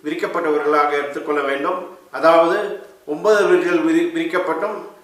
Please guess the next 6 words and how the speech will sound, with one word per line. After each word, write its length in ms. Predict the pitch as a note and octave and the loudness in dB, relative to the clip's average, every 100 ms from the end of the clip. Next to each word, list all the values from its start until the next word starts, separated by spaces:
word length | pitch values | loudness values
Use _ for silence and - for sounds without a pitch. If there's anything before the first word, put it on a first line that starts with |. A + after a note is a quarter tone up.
| _ | _
நான்கு 400 | _ D3+ F#3 F#3 | _ 0 2 2
விரல்கள் 300 | F3 D#3 D#3+ | 0 -2 -2
மடக்கப்பட்டும், 720 | D3+ D3+ D3+ D3+ D3 F#3 F3+ F3 D#3 - - | 0 0 0 -4 -4 -6 -8 -10 -16 -20 -14
அஹ், 560 | C#3+ C#3 C#3+ - - - | -12 -10 -12 -14 -14 -4
இருக்கும். 680 | D3+ D#3 E3 D#3+ D#3+ - - - _ _ _ _ _ _ _ _ _ _ _ _ _ _ _ _ _ _ _ _ _ _ _ _ - | -2 -2 -2 -4 -4 -12 -20 -20 _ _ _ _ _ _ _ _ _ _ _ _ _ _ _ _ _ _ _ _ _ _ _ _ -14
அப்படியாக, 640 | C3 F#3 F#3+ E3 D#3 | -4 -2 4 6 6